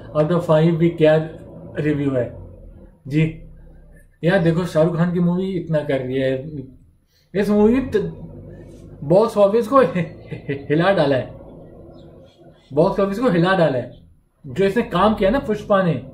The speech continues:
जो आलू अर्जुन ने जो काम किया है, और धीरे धीरे, धीरे धीरे जो हिंदी, अम, अ, actor, एक्टर जैसे जिसको काम करना नहीं आता, जिसको काम करना नहीं आता, वो धीरे धीरे त-, तमिल मूवी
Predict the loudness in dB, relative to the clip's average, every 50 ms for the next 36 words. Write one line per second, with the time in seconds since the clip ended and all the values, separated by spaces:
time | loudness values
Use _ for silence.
0 | -16 -12 -6 -4 -4 -2 0 0 2 2 2 2 2 0 -2 -2 -2 -2 -2 -4
1 | -4 -4 -2 -2 -2 -2 -2 -4 -4 -4 -2 -2 -2 -4 -6 -12 -20 -20 -20 -12
2 | -4 2 2 2 2 2 2 2 2 2 2 2 0 2 0 0 -2 -2 0 0
3 | 2 2 2 2 2 2 2 2 2 2 0 -4 -14 -18 -20 -20 -20 -16 -10 -2
4 | 2 2 4 6 4 4 2 0 -2 -8 -16 -20 -20 _ 0 2 4 4 6 4
5 | 4 4 0 -2 0 2 4 4 4 2 -2 -4 -6 -10 -12 -12 -14 -16 -20 _
6 | _ _ -8 -8 -8 -8 -10 -20 -20 -20 -20 -20 -20 -20 -20 -20 -20 -20 -14 -4
7 | 0 0 0 2 4 4 6 6 6 2 4 2 4 4 4 4 4 0 0 0
8 | -2 -2 -2 -4 -4 0 4 4 4 4 4 2 2 2 2 2 2 2 2 2
9 | 0 2 2 0 0 -2 -4 -14 -20 -20 -20 -20 -20 -20 -18 -14 -14 -12 -6 2
10 | 2 2 4 4 4 4 4 2 2 2 4 4 4 4 4 4 4 4 2 2
11 | 2 2 2 2 2 2 2 2 2 0 0 0 -2 -4 -6 -10 -12 -12 -12 -16
12 | -20 -18 -8 0 2 4 6 6 6 6 6 4 4 4 4 2 2 2 0